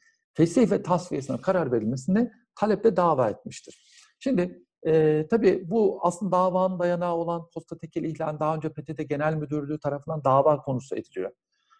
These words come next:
Davanın reddedildiğini, şirketin faaliyet alanını posta tekeli dışında ürünlerin sa-, adrese teslim olduğunu savunarak davanın reddini istiyor. Ama, e, mahkemece aslında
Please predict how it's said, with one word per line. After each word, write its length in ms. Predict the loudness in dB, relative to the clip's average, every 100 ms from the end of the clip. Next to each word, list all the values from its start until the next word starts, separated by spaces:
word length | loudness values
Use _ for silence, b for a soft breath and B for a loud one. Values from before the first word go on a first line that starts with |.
| _ 2
Davanın 680 | 4 6 6 4 4 0 2
reddedildiğini, 640 | 0 0 -4 -2 -4 -6
şirketin 440 | -8 -8 -4 -4 -2
faaliyet 440 | 2 2 2 2
alanını 360 | 2 2 2 -2
posta 300 | -2 -2 -6
tekeli 300 | -4 -6 -6
dışında 240 | -6 -2
ürünlerin 440 | -2 -2 -2 -4 -8 _ _ _ -18
sa-, 560 | -4 -2 -2 -6 -6 0
adrese 460 | 0 2 -2 -4 -2
teslim 360 | -4 -4 0
olduğunu 220 | 0 -2
savunarak 500 | -2 -2 0 0 0
davanın 460 | 2 4 4 2 2
reddini 380 | 0 -2 -6 -6
istiyor. 480 | -6 -6 -4 -4 -6 _ _ _ _ _ _
Ama, 420 | 2 2 2 -6 -8 0
e, 320 | 2 4 2 2
mahkemece 520 | 0 0 0 2 0
aslında 580 | -2 -2 0 0 -2